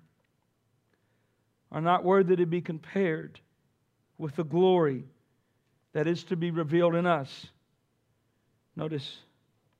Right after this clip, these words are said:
"For the anxious longing of the creation waits eagerly for the revealing of the sons of God.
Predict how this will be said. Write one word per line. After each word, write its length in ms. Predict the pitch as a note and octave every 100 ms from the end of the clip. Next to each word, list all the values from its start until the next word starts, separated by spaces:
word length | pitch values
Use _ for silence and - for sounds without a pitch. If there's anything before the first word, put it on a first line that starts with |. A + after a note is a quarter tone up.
| _ _ _ _ _ _ _
"For 100 | F#3+
the 200 | G3+ G#3
anxious 520 | A3+ B3+ - - A3
longing 760 | A3+ A3+ A3+ G#3 F3+ D3+ C3+ C3+ _ _ _ _ _ _ _ _ _ _ -
of 180 | E3+ E3+
the 80 | F#3
creation 600 | - A#3 B3 - G#3+ G3+
waits 280 | A3 A3
eagerly 400 | A3+ B3 G#3+ G3+
for 160 | F#3 G3
the 80 | F#3+
revealing 460 | G3 F#3 A3 G#3
of 80 | G3
the 80 | F3
sons 340 | - G3 F3+
of 160 | D#3+ A#2
God. 460 | C3+ A#2+ C2+ C2